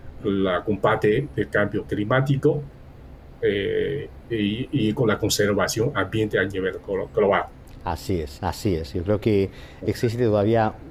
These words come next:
Speaker 2: un des-, desequilibrio en desarrollo, el nivel de desarrollo de diferentes países. También existe un desequilibrio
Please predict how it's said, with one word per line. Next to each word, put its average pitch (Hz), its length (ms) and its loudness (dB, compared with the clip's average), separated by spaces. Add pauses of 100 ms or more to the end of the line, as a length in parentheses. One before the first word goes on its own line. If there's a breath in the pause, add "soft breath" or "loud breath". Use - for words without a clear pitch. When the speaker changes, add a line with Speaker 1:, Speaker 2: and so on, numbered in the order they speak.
(120)
Speaker 2:
un 113 240 0
des-, 117 220 0 (360)
desequilibrio 110 760 2 (100)
en 98 160 -2
desarrollo, 101 560 4
el 95 120 2
nivel 110 220 4
de 113 80 2
desarrollo 104 400 2
de 101 120 -2
diferentes 101 440 0
países. 101 640 2 (320 loud breath)
También 113 320 4
existe 117 500 2
un 101 240 2
desequilibrio 107 920 2